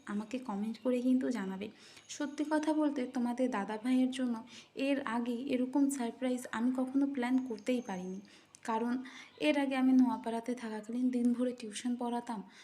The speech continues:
পড়িয়ে বাড়ি আসতাম, ও আমাকে বলে দিত, "এই এই রান্না কর," আমি সেই আন্দাজে রান্না করে ওকে খেতে দিয়ে আমি আবার টিউশন পড়াতে চলে যেতাম। দিনভরে এরকমই চলতো। আজ প্রথম আমি ওর জন্য কিছু সারপ্রাইজ করছি, আমার তো মনে মনে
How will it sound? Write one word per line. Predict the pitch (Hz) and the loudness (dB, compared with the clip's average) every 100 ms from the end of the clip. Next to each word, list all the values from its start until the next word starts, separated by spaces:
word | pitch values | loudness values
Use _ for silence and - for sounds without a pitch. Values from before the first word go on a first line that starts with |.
| - | -10
পড়িয়ে | - 262 254 254 | 0 2 2 2
বাড়ি | 220 208 226 | 2 0 0
আসতাম, | 240 233 262 262 247 | -2 -2 0 0 0
ও | |
আমাকে | 233 226 220 247 | -2 -2 -4 -4
বলে | 208 214 220 | -2 0 0
দিত, | 233 233 | -2 -2
"এই | 254 233 233 240 | 0 0 2 0
এই | 240 | 0
রান্না | 240 240 | 0 -2
কর," | 247 277 | -4 -4
আমি | 262 240 | -2 -4
সেই | - 240 240 | -4 -4 -2
আন্দাজে | 233 233 240 | -2 -2 -2
রান্না | 226 214 226 | -4 -4 -8
করে | 233 269 339 - - - - | -4 -4 -4 -10 -18 -16 -6
ওকে | 320 320 | -2 -2
খেতে | 302 294 277 | 2 2 2
দিয়ে | 262 262 | 0 0
আমি | 226 220 | 0 -2
আবার | 208 220 | -4 -4
টিউশন | 220 190 - 202 | -6 -6 -4 -4
পড়াতে | 202 185 208 | -4 -6 -8
চলে | - 196 | -8 -8
যেতাম। | 196 196 202 - - - | -8 -10 -12 -14 -16 -2
দিনভরে | 254 262 254 262 | 4 8 8 6
এরকমই | 262 220 214 240 254 | 4 2 0 -2 0
চলতো। | 240 202 202 208 - - - | -2 -4 -6 -12 -14 -20 -10
আজ | 202 220 226 | -6 -4 -6
প্রথম | - 240 220 - 277 | -6 -6 -6 2 2
আমি | 269 240 220 233 | 2 0 0 0
ওর | 233 | 0
জন্য | 220 233 240 240 | -2 0 0 0
কিছু | - 247 - 269 262 - | -4 -4 -2 -2 -6 -12
সারপ্রাইজ | - 226 214 214 214 214 214 | -8 -6 -6 -4 -2 -2 -4
করছি, | - 202 196 - 208 - - | -6 -8 -6 -10 -10 -16 -16
আমার | - 202 226 233 | -6 -4 -4 0
তো | 294 | 4
মনে | 294 294 | 6 6
মনে | 294 285 | 6 6